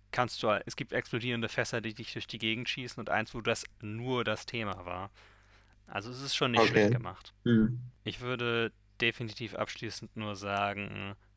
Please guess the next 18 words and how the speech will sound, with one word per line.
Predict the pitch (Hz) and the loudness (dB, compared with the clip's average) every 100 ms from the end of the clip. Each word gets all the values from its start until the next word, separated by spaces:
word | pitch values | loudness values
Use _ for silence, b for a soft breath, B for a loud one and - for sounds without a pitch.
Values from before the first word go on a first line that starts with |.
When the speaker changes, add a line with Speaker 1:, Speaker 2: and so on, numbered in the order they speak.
| _ _ _ _ _ _ _ _ - | _ _ _ _ _ _ _ _ -2
Speaker 1:
es | 107 - | -2 -2
ist | 127 - - | -4 -4 2
besser | 135 - 131 107 | 2 4 4 6
als | 117 113 - - | 4 0 -8 -10
die | - 110 110 - | -8 -6 -6 -6
zwei | - 104 107 | -2 4 6
D | 113 | 6
Plattformer | - 113 - - 107 104 101 | 0 -2 -2 -2 0 0 -2
von | - 101 101 98 98 101 | -4 -4 -4 -6 -8 -4
Mario, | 101 107 123 120 | 0 2 0 -4
die | 117 110 | -4 -6
du | 120 | -6
spielen | - - 117 110 | -8 -4 -4 -2
kannst, | 113 110 - - | -2 -4 -4 -2
einfach | 101 104 104 104 | 0 0 -2 -4
nur, | 110 98 | -6 -4
weil | 98 95 | -2 -2
es | 95 92 - - | -4 -8 -12 -16